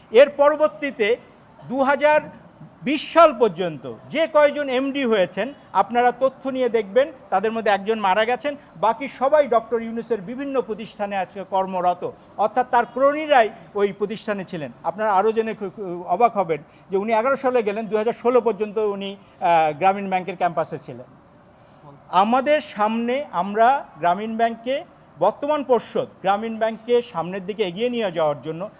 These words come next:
নানান সমস্যার সম্মুখীন হচ্ছিল। সেই সমস্যাগুলোকে খতিয়ে দেখবার জন্য একটা কম্প্রিহেনসিভ অডিট হয়। দুই হাজার এগারো সালেও কিন্তু অর্থ, বাংলাদেশের অর্থ মন্ত্রণালয় একটা রিভিউ রিপোর্ট করে, দু হাজার তেরোতে একটা কমিশন রিপোর্ট করে।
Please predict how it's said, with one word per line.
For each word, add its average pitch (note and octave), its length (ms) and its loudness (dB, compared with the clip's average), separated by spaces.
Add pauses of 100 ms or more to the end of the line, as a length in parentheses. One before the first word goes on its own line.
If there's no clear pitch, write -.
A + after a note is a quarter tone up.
(120)
নানান C4 380 -2
সমস্যার A3 480 -4
সম্মুখীন F#3 500 -6
হচ্ছিল। D3 400 -10 (420)
সেই C4 220 -2
সমস্যাগুলোকে C4+ 1080 -2 (280)
খতিয়ে B3+ 360 2
দেখবার F#3+ 380 0
জন্য F3+ 360 -6 (160)
একটা F#3+ 340 -2
কম্প্রিহেনসিভ A#3+ 720 -4
অডিট A3 260 -2
হয়। C#3 140 -2
দুই F#3 140 -2
হাজার D4 200 0
এগারো C4+ 260 0
সালেও D4+ 240 -2
কিন্তু C#4+ 440 -8 (420)
অর্থ, - 280 -4
বাংলাদেশের A#3 720 -2
অর্থ G#3+ 240 0
মন্ত্রণালয় C4+ 720 -2 (200)
একটা A#3+ 420 -2 (760)
রিভিউ C#4+ 300 0
রিপোর্ট F#3+ 380 -4
করে, C3 200 -4 (220)
দু A3 100 2
হাজার C4+ 240 0
তেরোতে C4 320 0
একটা C4+ 180 -4
কমিশন D4 440 -4
রিপোর্ট E3+ 280 -6
করে। C#3+ 180 -6